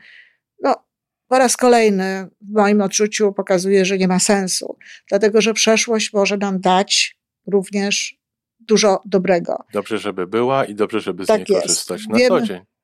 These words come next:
Speaker 1: na co dzień. Wiemy, czego się nauczyliśmy, wiemy, jak pokonywaliśmy pewnego rodzaju rzeczy, jak sobie radziliśmy z tymi historiami, wiemy, czego nie lubimy, wiemy, czego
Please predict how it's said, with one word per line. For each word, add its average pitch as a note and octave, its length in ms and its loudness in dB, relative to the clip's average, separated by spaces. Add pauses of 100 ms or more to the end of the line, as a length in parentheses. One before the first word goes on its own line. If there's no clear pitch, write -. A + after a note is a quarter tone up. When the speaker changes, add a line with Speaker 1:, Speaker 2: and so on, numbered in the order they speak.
(500)
Speaker 1:
na C4 100 2
co E4 180 0
dzień. F#3+ 220 -2
Wiemy, C4+ 280 0
czego A3+ 220 4
się G#3+ 340 0
nauczyliśmy, G#3+ 960 0 (300)
wiemy, B3 220 4
jak G#3+ 180 0
pokonywaliśmy G3+ 720 0
pewnego G3+ 380 -2
rodzaju F#3+ 360 -2
rzeczy, F#3+ 280 -6
jak F#3 180 -4
sobie F#3+ 180 -4
radziliśmy G3 540 -2
z - 60 -8
tymi G#3 240 -6
historiami, G3 560 -4
wiemy, G3+ 260 2
czego B3+ 220 -2
nie B3 140 -2
lubimy, G3+ 400 -4
wiemy, F#3+ 220 0
czego F#3+ 340 0